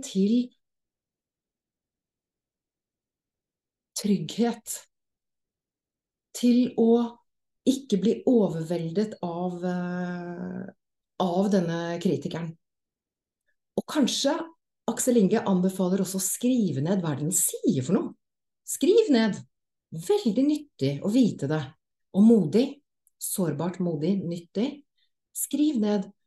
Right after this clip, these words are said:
og kanskje lese det litt sånn høyt, og kjenne etter hva er det som gjør ordentlig vondt her, og hva er det som ikke er så vanskelig.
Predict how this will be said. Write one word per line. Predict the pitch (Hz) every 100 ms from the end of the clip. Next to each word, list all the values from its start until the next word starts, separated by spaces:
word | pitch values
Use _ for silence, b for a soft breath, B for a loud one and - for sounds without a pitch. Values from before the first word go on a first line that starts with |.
| _ - _ -
og | -
kanskje | 269 - 302
lese | 359 339 208 -
det | 202
litt | 277 277
sånn | 233 -
høyt, | 185 190 190 - - _ _ _ _ _ _ _ _
og | 233 226
kjenne | 262 196 151
etter | 220
hva | 226
er | 208
det |
som | 220
gjør | 285 -
ordentlig | 190 156 214 196
vondt | 156 -
her, | 175
og | 175
hva | 175
er |
det | 190
som | 330
ikke | 330
er | 285
så | 202 165
vanskelig. | 160 151 - 170